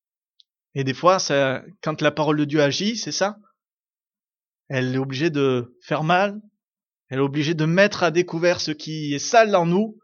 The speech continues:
mais pour que notre vie soit un sacrifice de bonne odeur.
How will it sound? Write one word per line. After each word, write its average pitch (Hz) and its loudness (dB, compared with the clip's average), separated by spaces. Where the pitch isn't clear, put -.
mais 131 -6
pour 139 -12
que 151 0
notre 139 -2
vie 151 -6
soit - -8
un 131 -4
sacrifice 131 -8
de 131 -4
bonne 127 -2
odeur. 120 -8